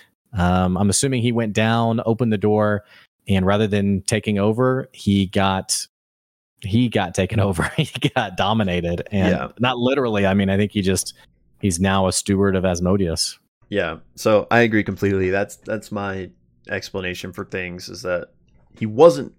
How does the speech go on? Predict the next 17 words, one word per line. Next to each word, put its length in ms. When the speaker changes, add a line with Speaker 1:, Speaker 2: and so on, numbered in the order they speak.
Speaker 2:
influenced 600
before, 500
but 300
in 120
his 180
hubris 480
was 140
like, 320
"I'ma 220
do 180
this." 360
Uh, 420
and 120
as 180
we 100
know, 460
like, 320